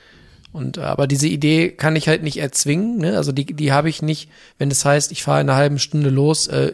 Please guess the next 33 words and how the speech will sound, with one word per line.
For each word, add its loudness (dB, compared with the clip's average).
überleg -2
dir 2
noch -4
mal -4
was. -4
Das -2
kann 0
ich -2
dann -4
nicht. -4
Deswegen, -2
äh, -2
gibt's -8
dann 0
halt 2
immer 0
noch -2
mal 2
so, -2
so -6
kleine 0
Extratouren, 0
dass -4
man -4
dann 0
halt -2
noch -6
mal 2
losdüst. 0
Ähm, 0
und, -6
äh, -6
ja, 0